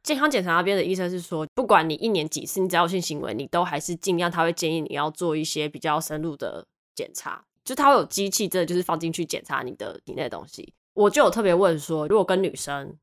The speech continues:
然后或者只有手进去的话，要不要？他说其实都要，那个还是对身体比较好。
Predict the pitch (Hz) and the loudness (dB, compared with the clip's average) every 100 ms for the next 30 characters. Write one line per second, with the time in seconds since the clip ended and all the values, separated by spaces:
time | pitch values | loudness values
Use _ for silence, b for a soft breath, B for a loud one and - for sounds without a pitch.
0 | _ 156 170 190 185 170 156 - - 160 | _ 0 2 2 2 0 -2 -6 -8 -6
1 | 143 147 151 - - 151 - 147 - - | -8 -6 -6 -6 -4 -4 -2 -6 -8 -10
2 | - - - 208 185 165 151 143 139 143 | -10 -8 0 2 2 -4 -8 -8 -6 -8
3 | - _ - 220 190 175 180 175 160 160 | -8 _ -2 0 0 0 -2 -2 -6 -6
4 | - - - | -12 -14 -14